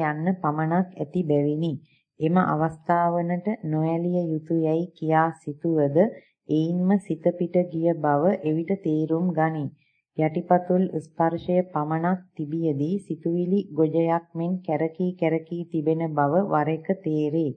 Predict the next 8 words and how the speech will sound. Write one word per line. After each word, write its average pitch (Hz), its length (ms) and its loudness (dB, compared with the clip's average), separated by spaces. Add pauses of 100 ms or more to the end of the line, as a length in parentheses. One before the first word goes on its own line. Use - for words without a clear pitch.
(560)
අඩුම 160 320 0
වශයෙන් 175 600 0
මේවා 165 420 2
කමඨහන් 165 600 -2
වාර්තාවේ 160 760 0
සඳහන් 175 580 -2
කළ 170 280 0
යුතුය 165 440 -2